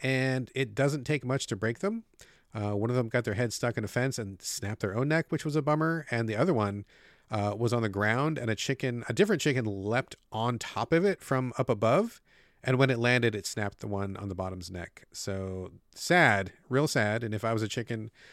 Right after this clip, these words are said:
I'd be investing pretty heavily in, like, in a neck brace or some kind of helmet protection.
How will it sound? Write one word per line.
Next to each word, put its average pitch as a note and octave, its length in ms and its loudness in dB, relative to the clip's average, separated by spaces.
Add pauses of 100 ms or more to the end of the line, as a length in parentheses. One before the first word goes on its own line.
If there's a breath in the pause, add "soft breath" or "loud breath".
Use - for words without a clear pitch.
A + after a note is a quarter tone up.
(220 loud breath)
I'd B2+ 160 0
be C3 100 0
investing A#2+ 420 2
pretty A#2+ 180 2
heavily A2+ 340 0
in, A2 60 0
like, G#2+ 180 -2
in G2 60 -4
a F#2+ 60 -4
neck A2 220 -2
brace A2+ 380 -2
or A#2 80 -8
some G#2 160 -6
kind G#2 160 -2
of F#2+ 80 -6
helmet G2+ 300 -8
protection. F#2+ 520 -10